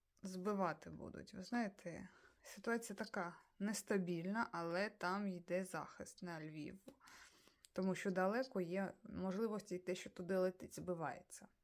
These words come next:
Але ж, розумієте, кінжали теж долітають, і якщо потрібно.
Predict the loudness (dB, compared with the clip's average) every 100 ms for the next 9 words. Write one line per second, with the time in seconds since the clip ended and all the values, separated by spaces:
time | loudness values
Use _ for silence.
0 | _ -20 -4 0 0 -2 -2 -2 0 -2
1 | -4 -2 -4 -2 2 2 2 0 -6 -6
2 | -8 -6 -2 -2 -2 -8 -14 -14 -16 _
3 | _ -20 -20 -20 -20 -20 -6 -4 -4 -4
4 | -4 -4 -6 -8